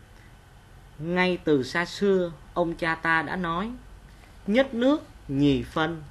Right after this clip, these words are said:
tam cần, tứ giống." Câu tục ngữ này phần nào đã nói lên tầm quan trọng của phân bón trong trồng trọt. Ngày hôm nay, chúng ta sẽ tìm hiểu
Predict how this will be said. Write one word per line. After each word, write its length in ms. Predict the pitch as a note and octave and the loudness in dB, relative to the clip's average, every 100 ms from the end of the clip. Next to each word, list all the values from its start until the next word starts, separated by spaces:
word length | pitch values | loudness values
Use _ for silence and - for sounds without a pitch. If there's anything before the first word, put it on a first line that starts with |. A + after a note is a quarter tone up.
| - - | -6 4
tam 260 | F3+ F3+ F#3 | 4 4 -2
cần, 280 | D3 C3 A2 - - | -2 -2 -4 -10 -2
tứ 140 | F3+ | -2
giống." 440 | G#3 F#3 F#3+ C4+ - - - - - - - - - - - | 0 0 0 -4 -16 -20 -20 -20 -20 -20 -20 -20 -20 -6 4
Câu 140 | G3 | 4
tục 260 | G3 C#3+ D3 | 6 0 2
ngữ 200 | D3+ A#3 | 0 0
này 320 | F#3+ D3+ B2 A#2+ - | 2 0 -2 -8 -2
phần 280 | D3 C3+ C#3 | 0 0 2
nào 340 | C3+ B2+ A2+ A#2+ | 2 0 -4 -6
đã 140 | D#3 | -4
nói 280 | G#3 F#3+ A#3 | -2 -2 -2
lên 320 | G#3+ F#3 F3+ - | 2 2 0 -2
tầm 280 | D#3+ D3+ A#2+ - | 2 2 0 -4
quan 240 | E3+ F3 | -6 -6
trọng 240 | D#3 A#2+ - | -2 -4 -4
của 160 | - B2 | -10 -10
phân 300 | - E3 E3 | -6 -6 -4
bón 260 | D3 D#3 G#3+ | -2 -2 -4
trong 200 | F#3+ E3 | -6 -6
trồng 200 | D#3 A2+ G#2 | -6 -6 -4
trọt. 200 | A2+ F#2+ - - - - - - - - - - - - - - - - - - - - - - - - | -6 -6 -14 -20 -20 -20 -20 -20 -20 -20 -20 -20 -20 -20 -20 -20 -20 -20 -20 -20 -20 -20 -20 -20 -20 -10
Ngày 180 | C#3+ D3+ | 0 2
hôm 180 | F3+ G3+ | 2 2
nay, 300 | G3 G3 F#3 - - - - - | 2 2 0 -8 -20 -20 -16 -4
chúng 200 | A#3+ C#4+ | 0 0
ta 320 | G#3 F#3+ F#3 | 2 2 2
sẽ 180 | F3+ G#3+ | 0 -6
tìm 440 | - - D#3+ C3 | -4 2 2 2
hiểu 400 | C#3 A#2+ A2+ E3+ | 0 -2 -2 -4